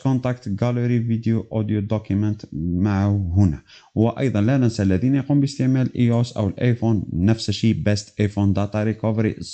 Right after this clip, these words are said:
Software، فري داونلود، أيضًا يقوم بتحميله واستعماله، ربطه مع جهاز الكمبيوتر، وسوف يحصل على نتيجة جد خرافية أحبابي في الله. وفر لك مزايا خرافية صراحة، ويستطيع أن يعطيك أيضًا ملفاتك التي قمت ب،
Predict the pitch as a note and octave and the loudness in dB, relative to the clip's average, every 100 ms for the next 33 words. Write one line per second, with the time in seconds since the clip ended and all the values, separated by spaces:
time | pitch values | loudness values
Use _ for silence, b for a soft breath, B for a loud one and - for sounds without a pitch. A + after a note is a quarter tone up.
0 | D3 B2+ F#2 D#2+ D#2 B B - - C3 | -4 -4 -2 -2 -4 B B -20 -2 2
1 | D3 B2+ A#2+ A#2+ A#2+ - B2 A#2+ A#2 G#2 | 2 2 2 2 0 0 0 2 4 2
2 | B2 B2+ A#2+ - - A2 A2 A2 G#2 A2 | 2 2 0 -4 -2 0 2 4 2 0
3 | - B2 B2 G#2 G2+ G#2 F#2+ F2 F2 G#2 | 0 -4 0 0 0 0 0 0 0 -2
4 | B2 C3 A2+ A#2 G#2+ A2+ A2+ A2 C3 A#2 | 0 0 2 2 2 0 -2 -2 -2 0
5 | A2+ B2 B2+ B B _ F2+ F#2 B2 B2 | 0 0 -2 B B _ -4 0 0 2
6 | G#2+ G#2 - G2+ F#2 F#2+ F#2+ G2+ A#2 A#2 | 0 -2 -2 -2 0 0 2 2 0 0
7 | G2+ A2 - - E2 G#2 B2+ - A2+ G#2 | 0 0 -2 -8 -4 -2 -2 -2 -4 -2
8 | G2 G#2 F#2+ F2+ - - G2 F#2 A2 A2+ | -2 0 0 -2 -8 -4 -2 2 0 -2
9 | B B - A2 C#2+ D2 _ _ - A2 | B B -2 0 -2 -6 _ _ -4 0
10 | B2 A#2+ G2 F#2+ F#2+ F#2 F2+ A2+ C#3 C#3 | 2 2 0 0 2 2 2 0 0 0
11 | B2+ C#3+ C#3+ C#3 C3 B2+ B2+ C3 B2 A2+ | -2 -2 0 0 0 -2 -2 -2 -2 -2
12 | A2+ B2 B2 B B - A2 - G2 A2 | -2 0 0 B B 0 0 0 -2 0
13 | G2+ G#2 F#2+ F#2 B2+ B2 - - A#2 G2+ | 0 2 2 0 -4 -4 -8 -2 0 0
14 | G2+ G2+ G2 F#2 B2 A#2+ E2 G2 G2+ G2 | 2 2 2 0 -2 -2 -2 0 2 0
15 | - A#2+ B2 A#2 G#2+ | -2 0 0 0 0